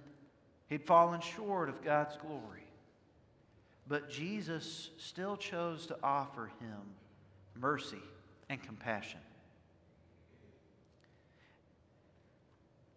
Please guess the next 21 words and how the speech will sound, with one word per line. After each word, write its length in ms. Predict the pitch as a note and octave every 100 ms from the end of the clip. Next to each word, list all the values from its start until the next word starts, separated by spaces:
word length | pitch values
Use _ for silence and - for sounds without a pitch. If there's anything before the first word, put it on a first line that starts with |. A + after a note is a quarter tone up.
| - -
And 140 | F3 -
if, 260 | A#3+ D#3 - - - - - - - - -
if 280 | A#3+ E3+ C3+ - - - - - - - - - - - -
this 220 | F#3 F#3
man's 400 | F3+ F3+ F#3+ F#3
paralysis, 920 | - - D3+ D3+ D3+ C#3+ - A2 G2+ -
his 200 | D#3 B2+
lameness, 840 | C3+ D#3 D#3 C3 A2 - - - - - - - -
was 220 | D3+ D3
a 40 |
result 720 | C3 A#2+ - E3+ D#3+ C3 - - - - - - - - -
of 80 | B2
some 220 | - C#3+
horrible 500 | B2+ G3 A3+ A3+ F#3+
thing 340 | - G3+ F3
he 160 | D3 D#3
had 180 | C#3+ C#3
done 300 | C#3+ C#3 B2+
in 80 | A#2
his 160 | B2
past 640 | - B2+ G#2 E2 - -